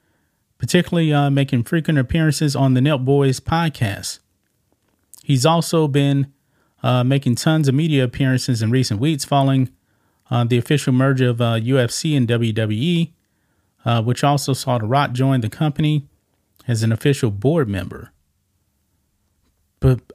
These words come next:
th-, this doesn't make any sense, man. He just completely lost it. Now, I do have a clip right here from, uh, Full Send,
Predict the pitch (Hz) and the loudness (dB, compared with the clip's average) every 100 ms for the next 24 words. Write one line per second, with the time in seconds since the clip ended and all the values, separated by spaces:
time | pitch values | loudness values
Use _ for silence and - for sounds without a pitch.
0 | _ 131 147 - 127 156 - 156 147 143 | _ -4 -4 -2 0 2 2 2 4 2
1 | 143 139 135 117 - 165 - 127 113 170 | 2 2 0 0 -2 -2 0 0 0 0
2 | 151 135 - 120 113 170 147 131 123 151 | 0 -2 0 -2 0 -2 0 0 2 0
3 | 190 - 127 123 - _ _ _ _ _ | 0 -2 -2 -2 -6 _ _ _ _ _
4 | _ _ - 127 127 151 156 165 165 151 | _ _ 0 2 2 2 2 2 0 0
5 | 135 131 - _ _ _ _ _ _ _ | 0 0 -6 _ _ _ _ _ _ _
6 | _ _ _ 120 110 - - 208 269 147 | _ _ _ 0 0 -2 2 4 4 2
7 | 120 117 - 117 113 147 _ _ _ _ | 0 0 0 0 0 -4 _ _ _ _
8 | _ _ _ _ - 143 123 117 220 262 | _ _ _ _ 0 2 2 2 2 4
9 | 214 - 143 151 165 | 2 0 0 0 -4